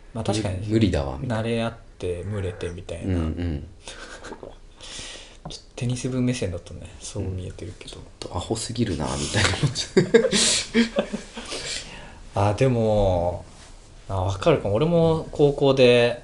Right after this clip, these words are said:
Speaker 1: やめてこそないけど、
Speaker 2: うん。
Speaker 1: なんか、さ-、冷めたっていうかなんか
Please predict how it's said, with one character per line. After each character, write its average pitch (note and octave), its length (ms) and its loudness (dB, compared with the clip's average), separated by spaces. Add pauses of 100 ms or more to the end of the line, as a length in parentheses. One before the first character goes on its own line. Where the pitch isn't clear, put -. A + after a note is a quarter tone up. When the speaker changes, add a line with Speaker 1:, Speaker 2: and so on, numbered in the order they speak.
(120)
Speaker 1:
や C3 140 2
め A#3 120 4
て B3 120 4
こ F#3+ 120 0
そ - 120 0
な G2 120 2
い F2 80 0
け - 140 -8
ど、 E2 320 -10
Speaker 2:
う - 20 -6
ん。 E2+ 260 -4 (1040)
Speaker 1:
な G2 80 0
ん F#2+ 120 0
か、 - 300 -6 (520)
さ-、 - 300 -8 (280)
冷 C#4+ 100 6
め - 20 6
た E3+ 120 0
っ D3 80 -2 (180)
て B2+ 80 0
い A#2+ 100 4
う A2 100 2
か G2+ 120 0
な F#2+ 100 0
ん F#2+ 100 -2
か - 300 -10